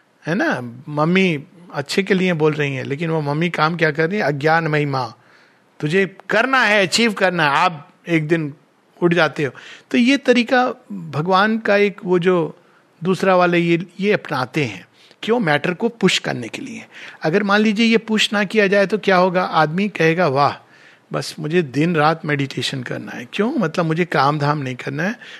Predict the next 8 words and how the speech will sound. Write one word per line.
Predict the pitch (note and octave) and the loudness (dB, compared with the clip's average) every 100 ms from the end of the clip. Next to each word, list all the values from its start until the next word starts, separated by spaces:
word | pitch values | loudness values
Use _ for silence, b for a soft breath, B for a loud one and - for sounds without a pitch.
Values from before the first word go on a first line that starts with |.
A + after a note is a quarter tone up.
| - | -4
रेस्ट | C#3 D#3+ D#3 - | 2 2 2 -4
करना | C#3 B2+ | -6 -4
है, | D3 | -4
सोना | E3+ - D#3+ E3 D3+ | -4 0 2 4 2
है, | A2+ D3+ B B B B | 2 -4 B B B B
कुर्सी | - D#3+ - | 0 2 2
संभालनी | D#3+ D3 A2 C3 C3+ - | 0 -2 -4 -8 -10 -16
है। | C3+ | -20